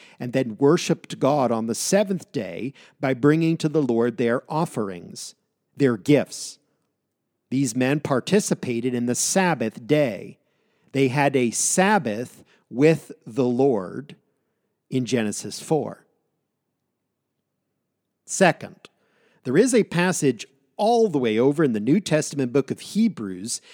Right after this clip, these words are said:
that refers specifically to Cain and Abel's gifts and contrasts them. It is Hebrews chapter eleven and verse four, Hebrews eleven four.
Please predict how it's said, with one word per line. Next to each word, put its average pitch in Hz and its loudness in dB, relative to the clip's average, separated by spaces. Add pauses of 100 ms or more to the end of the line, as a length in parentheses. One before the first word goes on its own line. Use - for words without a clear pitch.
(120)
that 147 -4
refers 147 0
specifically - -2
to - -6
Cain 185 -4
and 143 -6
Abel's 147 -2
gifts 160 -4 (340)
and 139 -6
contrasts 147 -8
them. 98 -16 (840)
It 117 -8
is 113 -6
Hebrews 220 4
chapter 160 -2
eleven 131 0
and 110 -4
verse 104 -6
four, 110 -8 (640)
Hebrews 151 2
eleven 135 0
four. - -6